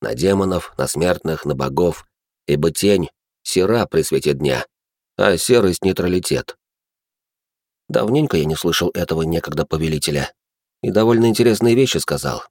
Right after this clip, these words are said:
Я изменяюсь. Физически, внешне, ментально, не знаю. Но мне это не нравилось, хотя я всё равно останусь собой,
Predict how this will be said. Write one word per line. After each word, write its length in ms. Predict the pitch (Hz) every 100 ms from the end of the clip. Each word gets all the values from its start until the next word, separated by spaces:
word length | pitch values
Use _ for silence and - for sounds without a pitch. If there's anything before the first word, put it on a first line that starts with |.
| _ _ _ _ _
Я 280 | 80 78 80
изменяюсь. 680 | 76 95 104 69 58 - - _ _ _
Физически, 600 | - - 151 - - - _ _ _
внешне, 500 | - 80 110 104 78 - -
ментально, 580 | 71 69 95 95 71 - _ _ -
не 140 | 123
знаю. 400 | 101 71 57 52 _ _ _ _ _ _ _ -
Но 160 | 98
мне 240 | 120 131 117
это 140 | 110
не 100 | 117
нравилось, 600 | 113 76 64 62 - - _ _
хотя 500 | - 123 80 76 - - _ _ _
я 200 | - -
всё 140 | 139 98
равно 260 | 107 139
останусь 380 | 92 - 71 71
собой, 480 | - 73 71 67